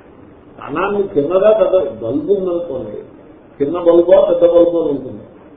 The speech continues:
చిన్న ఎలక్ట్రిసిటీయా పెద్ద ఎలక్ట్రిసిటీయా అని ఉండదు. కరెక్టే కదా?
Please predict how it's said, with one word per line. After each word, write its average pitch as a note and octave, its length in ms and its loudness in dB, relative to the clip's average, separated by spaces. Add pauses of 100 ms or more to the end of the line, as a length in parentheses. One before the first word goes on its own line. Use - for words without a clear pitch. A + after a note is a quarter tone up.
(180)
చిన్న D3+ 140 -2
ఎలక్ట్రిసిటీయా F3+ 920 0
పెద్ద C#3 180 0
ఎలక్ట్రిసిటీయా C#3 720 -6
అని B2 120 -8
ఉండదు. G#2+ 260 -14 (1600)
కరెక్టే B2+ 300 -6
కదా? B2+ 240 -6